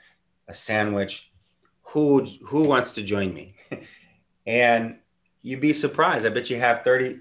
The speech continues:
you know, maybe it's five of your friends, maybe it's ten, maybe it's, maybe it's thirty. All of a sudden they came out and they join you and you go do that. Then you sit down and you say, "What else should we do? What should we do next?" And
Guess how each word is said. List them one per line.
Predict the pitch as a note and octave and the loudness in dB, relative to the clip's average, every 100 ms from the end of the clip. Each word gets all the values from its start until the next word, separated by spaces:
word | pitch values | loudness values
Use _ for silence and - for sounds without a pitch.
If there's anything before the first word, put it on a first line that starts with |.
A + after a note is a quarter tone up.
| - | -12
you | A#2+ | -4
know, | A#2 A#2 | -2 -2
maybe | A2 A#2+ D3 | 0 2 2
it's | C#3+ | 2
five | D3 D3 D#3+ | 2 4 4
of | C3 | 4
your | G2+ | 0
friends, | G2 F#2 F#2 | -2 -6 -6
maybe | A#2 C3 C#3 | -6 -2 -2
it's | C3+ | -4
ten, | - D3 B2 G2+ - _ | 2 2 2 -2 -14 _
maybe | A#2 C3 | -4 0
it's, | C3+ C3 - _ _ _ | 0 -2 -12 _ _ _
maybe | B2 C3 C#3 | -2 0 0
it's | C3+ - | -2 2
thirty. | D3 C#3+ G#2 G2 _ _ _ _ | 4 6 2 -4 _ _ _ _
All | A#2+ | 0
of | B2 | 0
a | |
sudden | B2 C3+ B2+ | 2 2 2
they | B2 | 0
came | A#2+ B2 | 0 0
out | A#2+ A#2 - | 2 0 -4
and | - | -10
they | A2 G#2+ | -8 -4
join | A2+ A#2 | -2 -2
you | A2+ | -2
and | A2 | -6
you | G#2+ | -4
go | G#2+ G#2+ | -2 -2
do | G#2+ | -4
that. | G2+ F2 - _ _ _ _ _ _ _ _ _ - | -4 -6 -8 _ _ _ _ _ _ _ _ _ -6
Then | B2 | -4
you | B2 | -2
sit | A#2 C3 | 0 0
down | C3 A#2+ | 2 2
and | A#2+ | 0
you | |
say, | G#2 A2 G#2+ - _ _ _ _ _ _ | 0 0 -2 -4 _ _ _ _ _ _
"What | B2+ C3+ | 0 2
else | C#3 C#3 | 2 0
should | A2 | -4
we | F#2+ | -6
do? | F2 F#2 G2 _ _ | -8 -14 -18 _ _
What | A2 B2 | 0 0
should | - | 0
we | A#2+ | -4
do | A2 A2 | -4 -4
next?" | G#2 F#2+ - - _ _ _ _ _ _ _ A2+ | -4 -4 -8 -20 _ _ _ _ _ _ _ 0
And | A#2+ A2+ G#2+ G#2 | 2 2 -2 -8